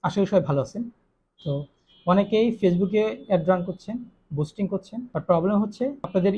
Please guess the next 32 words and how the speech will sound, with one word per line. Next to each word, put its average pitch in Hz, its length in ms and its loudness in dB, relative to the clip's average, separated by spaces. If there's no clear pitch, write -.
ইমপ্রেশন 233 460 4
অনেক 214 120 0
বেশি, 208 160 0
but 208 120 2
আপনার 185 220 -2
কোনো 180 180 -2
সেল 170 180 0
আসতেছে - 260 -16
না, 170 80 -8
but 135 100 -4
সেল 226 140 2
অনেক 202 220 0
খুব 196 100 0
কম 202 180 0
আসতেছে। - 300 -12
এই 202 120 2
সমস্যাটা 240 360 2
কিভাবে 220 300 2
সমাধান 220 320 -2
করবেন, 226 220 0
যদি 190 140 4
আপনি 208 160 -4
জানতে 196 300 4
চান, 208 120 0
আমার 185 200 4
কথাটা 190 320 -2
আপনি - 140 -10
মনোযোগ 160 280 2
দিয়ে 151 140 -8
শুনবেন, 131 240 -8
ইনশাআল্লাহ 139 300 -14
আপনার 202 180 -6